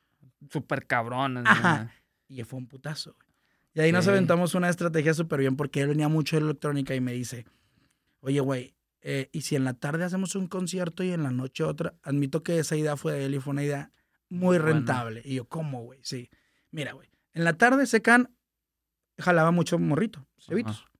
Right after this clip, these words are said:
Speaker 2: menores de edad y uno que otro de veinticinco. En la tarde vamos a Secan, a Secan para los morrillos.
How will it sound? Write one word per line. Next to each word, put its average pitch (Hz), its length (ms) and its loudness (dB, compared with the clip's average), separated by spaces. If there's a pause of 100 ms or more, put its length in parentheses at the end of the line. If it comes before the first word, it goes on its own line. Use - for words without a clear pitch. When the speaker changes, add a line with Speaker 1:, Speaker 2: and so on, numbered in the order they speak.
Speaker 2:
menores 151 320 -4
de 165 60 0
edad 208 300 -2
y 190 60 -2
uno 175 160 0
que 185 80 -4
otro 180 240 -2
de 160 120 0
veinticinco. - 540 -10 (1400)
En 180 100 2
la 196 100 6
tarde 208 220 6
vamos 208 160 4
a 202 80 0
Secan, 202 240 -6
a 185 80 -4
Secan 180 320 -2
para 185 160 -2
los 185 120 0
morrillos. 233 520 -4